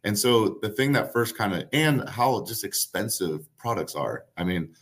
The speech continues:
I just got a text today from a friend who was looking at, um, uh, what was that new release? Flawless, the Flawless basketball. And he's like, "It's so," I'm like, "Yeah, that's a lot of money." And so we wanted to do something that anyone at any entry level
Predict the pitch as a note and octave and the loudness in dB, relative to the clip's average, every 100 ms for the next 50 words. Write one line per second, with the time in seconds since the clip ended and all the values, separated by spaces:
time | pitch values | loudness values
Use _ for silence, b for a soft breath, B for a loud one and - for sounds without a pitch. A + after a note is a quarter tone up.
0 | b b G2+ G2+ G2 - G2+ - F2+ E2+ | b b -2 0 0 0 -2 -2 0 2
1 | E2+ E2+ D#2 - D#2+ D#2 D2+ D2 D#2 D#2 | 0 0 -4 -2 -2 0 -2 -2 -4 -2
2 | C#2 B1+ - _ _ _ D2 C#2+ A#1 - | -2 -4 -10 _ _ _ -8 -6 -6 -10
3 | _ - - - E2 F#2 E2 C2+ E2 D#2+ | _ -18 -16 -10 -4 -2 -2 -2 -2 0
4 | D2 D2 D2+ - - - F#2+ F#2 D#2 - | 2 2 2 2 -4 0 4 4 4 0
5 | - - - - F2 E2 D#2 D#2+ D2+ D#2+ | -4 -8 -12 -2 4 4 4 2 2 0
6 | D2+ C#2+ - b b b b - F#2+ G2+ | -2 -2 -6 b b b b -2 4 4
7 | F2+ F2 - - A#2+ A2 - - _ _ | 4 2 2 0 2 0 -2 -8 _ _
8 | F2+ G2+ F2+ B2+ C#3 C3+ C3 B2 G2 A#2 | -4 0 2 2 2 0 2 4 4 2
9 | G3 - - b b b - C3+ C#3 D3 | 0 -4 -10 b b b 0 4 6 6
10 | D3 C3+ A#2 G2+ - _ A#2 A#2+ B2+ D3 | 8 8 8 4 -10 _ 2 4 4 2
11 | D#3+ C3 G#2+ A2+ A2 G2+ G2 G2 F2+ F2 | 0 -2 0 0 0 0 0 2 0 0
12 | E2+ D#2 D2+ - _ _ _ _ _ - | -2 -4 -6 -10 _ _ _ _ _ -2
13 | G#2 A2+ G2+ F#2+ F2+ D#2+ F#2 G2 F#2 F#2+ | 0 2 2 2 0 -2 -2 0 0 -2
14 | F2+ - D#2+ D2 C#2+ C2+ C2+ | -4 -4 -2 -2 -2 -6 -8